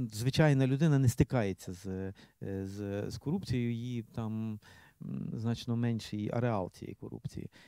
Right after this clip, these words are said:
Я вважаю, що ми не зможемо подолати корупцію, ми не зможемо модернізувати суспільство поза межами західного світу. І по великому рахунку ця війна йде за те, щоб ми могли туди вступити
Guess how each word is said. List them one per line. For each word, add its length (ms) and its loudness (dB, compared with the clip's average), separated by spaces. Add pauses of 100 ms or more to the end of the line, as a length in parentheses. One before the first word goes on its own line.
(100)
Я 180 4
вважаю, 500 6
що 400 0 (280)
ми 160 4
не 200 6
зможемо 600 2
подолати 580 -4
корупцію, 540 -6
ми 80 0
не 80 -2
зможемо 540 -2
модернізувати 840 -2
суспільство 680 -6 (280)
поза 340 4
межами 600 0 (200)
західного 580 -2
світу. 460 -8 (200)
І 60 -8
по 160 -2
великому 500 4
рахунку 580 0 (320)
ця 180 2
війна 380 2
йде 240 2
за 160 -4
те, 260 2
щоб 380 0
ми 160 4
могли 400 2
туди 280 -2
вступити 640 -2